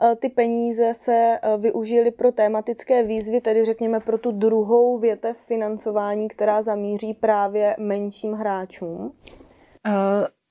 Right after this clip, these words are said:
Speaker 2: určitě si myslím, že je to dobrý nápad. Eh, samozřejmě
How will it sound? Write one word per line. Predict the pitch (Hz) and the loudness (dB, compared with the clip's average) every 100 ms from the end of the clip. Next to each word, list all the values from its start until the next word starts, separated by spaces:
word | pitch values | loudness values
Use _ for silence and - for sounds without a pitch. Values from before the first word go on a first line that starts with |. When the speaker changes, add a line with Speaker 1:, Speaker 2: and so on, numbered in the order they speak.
| _ - | _ -4
Speaker 2:
určitě | 202 - 254 285 277 269 | -2 0 0 2 2 2
si | 254 262 | 2 2
myslím, | 254 269 254 | 2 2 2
že | |
je | 254 | 2
to | 262 | 2
dobrý | 254 220 269 | 2 2 2
nápad. | 277 220 - 214 214 - | 2 0 0 0 0 -2
Eh, | - 214 | -2 0
samozřejmě | 214 226 220 233 | 2 2 4 0